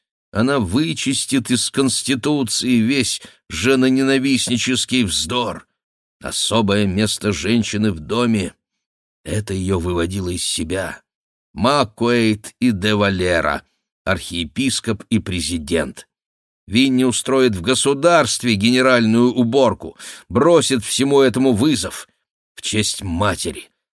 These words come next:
в честь всех матерей на свете. К чертям домашнее хозяйство, долой тряпки, да здравствуют женщины-охотницы, разбойницы, бунтарки, воительницы, настоящие женщины,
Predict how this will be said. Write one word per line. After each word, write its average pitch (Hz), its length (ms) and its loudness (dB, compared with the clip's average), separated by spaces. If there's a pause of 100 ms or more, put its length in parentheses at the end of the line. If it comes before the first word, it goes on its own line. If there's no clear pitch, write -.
(140)
в - 40 -20
честь - 340 -4
всех - 500 -4
матерей 92 420 -2
на 80 120 -4
свете. - 560 -6 (480)
К - 60 -20
чертям 127 760 2
домашнее 123 540 2
хозяйство, 110 800 0 (260)
долой 120 300 4
тряпки, 131 760 2 (300)
да 92 160 0
здравствуют 110 760 0
женщины-охотницы, 123 1400 0 (220)
разбойницы, 120 1200 0 (220)
бунтарки, 120 880 0
воительницы, 139 1120 2 (300)
настоящие 139 1080 2
женщины, 117 760 0